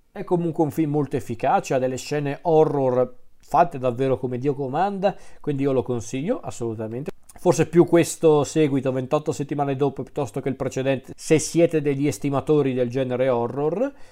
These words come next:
E infine voglio consigliare, non volevo farlo, ma per correttezza lo faccio, vi consiglio anche di recuperare ogni tanto Shining di Kubrick, di Stanley Kubrick, che lo dico con questa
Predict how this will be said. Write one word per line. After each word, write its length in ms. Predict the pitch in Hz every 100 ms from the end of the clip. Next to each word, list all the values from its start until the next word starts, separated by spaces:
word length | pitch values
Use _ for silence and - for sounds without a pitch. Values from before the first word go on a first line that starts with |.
| - - - - - - -
E 100 | 175
infine 1040 | 220 311 - - 196 196 220 220 214 196
voglio 440 | 165 180 160 165 156
consigliare, 960 | 175 160 156 156 165 160 147 139 127 - - - - 135
non 260 | 131 131
volevo 380 | 135 131 135 135
farlo, 400 | - 135 127 123
ma 120 | 117
per 280 | 113 - 127
correttezza 560 | - 131 127 143 123 131
lo 80 | 123
faccio, 340 | 143 131 131
vi 80 | 120
consiglio 460 | 127 101 127 127
anche 200 | 123 120
di 120 | 120 120
recuperare 580 | 113 120 127 120 123
ogni 220 | 117 117 117
tanto 340 | 127 120 117
Shining 640 | - 127 123 120 120 113
di 160 | 117 117
Kubrick, 640 | 135 196 175 127 110 117 - - - -
di 140 | - 123
Stanley 320 | - 127 131
Kubrick, 680 | 147 196 170 127 120 127 117
che 220 | 131 120 - - -
lo 100 | 135
dico 320 | 170 185 170
con 420 | 185 180 175 175
questa 880 | 175 180 - 190 175 170 170 165 156